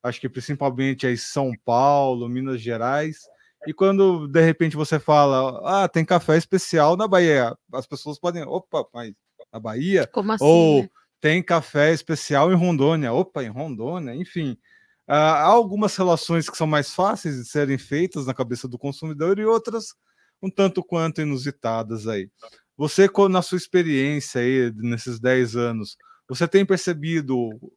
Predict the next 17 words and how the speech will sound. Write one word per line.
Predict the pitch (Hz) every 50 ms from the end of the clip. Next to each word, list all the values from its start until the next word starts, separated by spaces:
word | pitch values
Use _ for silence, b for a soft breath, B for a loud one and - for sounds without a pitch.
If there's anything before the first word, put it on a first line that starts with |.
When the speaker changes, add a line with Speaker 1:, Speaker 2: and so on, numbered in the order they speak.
| _ _ -
Speaker 1:
ah, | 120 120 120 123 120 120 120 123 - - _ _ _ _ _ _ _ -
essa | 127 151 175 170 - 165
reação | 139 147 139 127 - - 143 143 147
nas | 139 127 -
pessoas? | - - 117 - - - 127 135 151 175 180 180 175 - - _ b b b b b b
Como | b 170 180 190 196
que | 185 -
você | 180 190 175 - 185 175
tem | - - 180 180
traz-, | 170 - 190 185 185 180 156 143
é, | 156 131 139 131 127 127 123
como | - - 170 185 185
que | -
você | 175 190 180 - 190
traz | - - - 156 147 151 156 151 135 117 104 117
essa | 120 - - 139
mensagem | 139 139 135 127 - - 139 131 131 123 110 107 117 110 -